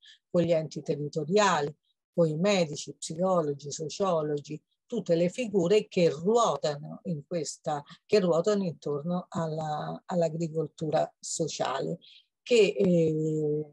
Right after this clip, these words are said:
come abbiamo visto, appunto, è una miriade che si spa-, eh, che si sviluppa sul, su più, eh, su più competenze e anche nel terzo settore,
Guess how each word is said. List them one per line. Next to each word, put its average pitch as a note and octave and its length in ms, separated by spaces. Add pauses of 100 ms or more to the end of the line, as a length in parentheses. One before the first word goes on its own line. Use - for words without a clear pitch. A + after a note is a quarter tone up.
(260)
come D#3+ 260
abbiamo G3 360
visto, F3+ 520
appunto, E3 680 (220)
è E3+ 340
una F#3 260
miriade D#3+ 680
che D#3+ 80
si - 220
spa-, - 400
eh, E3 440
che E3 140
si E3+ 180
sviluppa F3+ 680
sul, D#3 440 (320)
su - 320 (160)
più, B3 320 (500)
eh, E3+ 680 (360)
su F3+ 260
più F3+ 200
competenze - 920 (320)
e C4+ 80
anche F3 300
nel G#3+ 160
terzo D#3 340
settore, D3 720